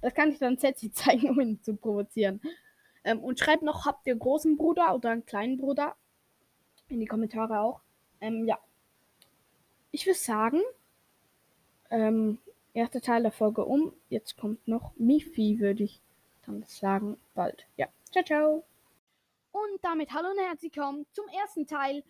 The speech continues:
von Mifi zusammen mit Totengräber. Sag mal hallo.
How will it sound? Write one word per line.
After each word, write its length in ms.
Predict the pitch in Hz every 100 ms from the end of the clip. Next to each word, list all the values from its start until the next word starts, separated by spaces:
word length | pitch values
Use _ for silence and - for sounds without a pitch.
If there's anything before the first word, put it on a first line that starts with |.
| _ -
von 320 | 240 262 277
Mifi 440 | 277 320 330 240 -
zusammen 420 | 240 254 269 254
mit 280 | 254 - -
Totengräber. 720 | 370 392 349 254 247 220 202 -
Sag 160 | 320 381
mal 160 | 294
hallo. 320 | 233 262 392